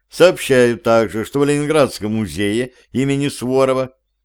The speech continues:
выставлены материалы о боевом пути нашей славной дивизии. Там помещён и ваш портрет".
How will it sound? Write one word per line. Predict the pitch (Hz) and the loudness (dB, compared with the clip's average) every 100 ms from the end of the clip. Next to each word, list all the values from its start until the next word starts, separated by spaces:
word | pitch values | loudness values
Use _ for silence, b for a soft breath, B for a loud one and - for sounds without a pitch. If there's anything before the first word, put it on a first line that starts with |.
| _ | _
выставлены | - 160 165 175 170 165 160 | 0 0 0 -2 0 -2 -4
материалы | 113 127 123 104 110 113 110 | -4 -4 -2 2 4 4 2
о | |
боевом | 101 107 110 101 | -2 -2 -4 -6
пути | 92 - 120 156 b b | -10 -8 -6 -6 b b
нашей | - 131 139 156 | -4 -4 -4 -8
славной | - 104 117 123 127 | -4 0 0 0 -4
дивизии. | 107 151 107 78 62 65 65 - _ _ _ | -4 -4 -4 -8 -14 -16 -18 -20 _ _ _
Там | - 127 151 | 0 2 2
помещён | 147 147 120 - 139 151 | -2 0 -2 -2 -4 -2
и | |
ваш | 101 107 120 - | -2 0 -2 -4
портрет". | 135 131 - 85 69 64 - | -4 -4 -8 -10 -12 -16 -20